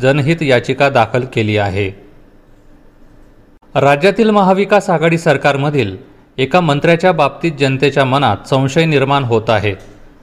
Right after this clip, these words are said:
मुख्यमंत्र्यांनी धाडसाने ठाकरी बाणा दाखवून तातडीने या मंत्र्याचे राजीनामे घ्यायला हवे, अशी मागणी विधान परिषदेचे विरोधी पक्षनेते प्रवीण दरेकर यांनी शिर्डी येथे केली.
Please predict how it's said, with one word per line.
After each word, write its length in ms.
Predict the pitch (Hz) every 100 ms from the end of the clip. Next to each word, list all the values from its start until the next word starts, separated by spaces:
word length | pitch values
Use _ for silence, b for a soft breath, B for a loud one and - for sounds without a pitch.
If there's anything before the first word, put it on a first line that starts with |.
| -
मुख्यमंत्र्यांनी 720 | 127 - 151 147 156 156 165
धाडसाने 480 | 147 131 143 151 151
ठाकरी 340 | 127 113 135
बाणा 260 | 135 131 127
दाखवून 460 | 120 120 151 107 98 B B B -
तातडीने 560 | 131 131 170 185 185 185
या 140 | 170
मंत्र्याचे 500 | 165 143 147 143 156
राजीनामे 500 | 147 127 135 135 131
घ्यायला 340 | 120 113 117 110
हवे, 380 | 135 135 104 104 B B B
अशी 260 | 127 127 170
मागणी 420 | 151 135 139 156
विधान 300 | 139 139 139
परिषदेचे 580 | 143 135 135 131 131 147
विरोधी 320 | 120 123 131
पक्षनेते 800 | 123 120 120 123 135 107 101 - B B B -
प्रवीण 300 | 143 151 180
दरेकर 360 | 147 139 151 139
यांनी 320 | 123 123 135
शिर्डी 340 | - 123 123
येथे 260 | 117 107 113
केली. 380 | 113 101 95